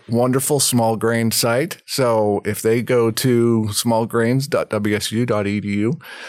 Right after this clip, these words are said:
under the variety testing program, they can either go into the small grains variety testing program or into the Pulse, which is our legumes,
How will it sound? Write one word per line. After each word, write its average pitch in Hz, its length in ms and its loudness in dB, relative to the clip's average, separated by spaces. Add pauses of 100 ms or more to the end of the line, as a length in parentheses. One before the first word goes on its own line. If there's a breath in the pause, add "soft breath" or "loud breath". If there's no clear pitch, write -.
(200 loud breath)
under 113 440 0
the 101 160 -2
variety 101 320 0
testing 117 360 -2
program, 104 600 -2 (600 loud breath)
they 101 300 -2
can 92 520 -2 (140)
either 107 220 -2
go 104 240 -2
into 98 160 -2
the 95 100 -2
small 101 380 -4
grains 120 320 0
variety 127 300 -2
testing 135 320 -2
program 123 520 -2
or 107 240 0
into 104 240 -2
the 101 80 -4
Pulse, - 480 -2 (520)
which - 260 -8
is 95 260 -4
our 95 140 -2
legumes, 98 480 -2